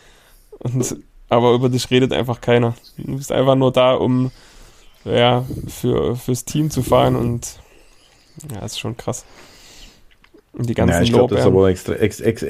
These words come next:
Speaker 2: ex-, ja klar, aber extrem wichtig, glaub ich, fürs Team und die,
Speaker 1: Ja,
Speaker 2: also die, die den
Speaker 1: absolut.
Speaker 2: Sport verstehen, die, die, die, die, die das sehen, die können das schon einordnen. Für uns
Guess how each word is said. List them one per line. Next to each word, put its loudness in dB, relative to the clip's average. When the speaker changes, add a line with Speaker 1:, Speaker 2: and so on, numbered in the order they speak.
Speaker 2:
ex-, -4
ja 2
klar, 2
aber 2
extrem 0
wichtig, -4
glaub -2
ich, -8
fürs -6
Team -2
und 2
die, -2
Speaker 1:
Ja, -2
Speaker 2:
also 0
die, 0
die 2
den 4
Speaker 1:
absolut. 2
Speaker 2:
Sport 2
verstehen, 4
die, 0
die, 2
die, 2
die, 2
die 0
das 2
sehen, 2
die -4
können -2
das -4
schon -4
einordnen. -2
Für -4
uns -4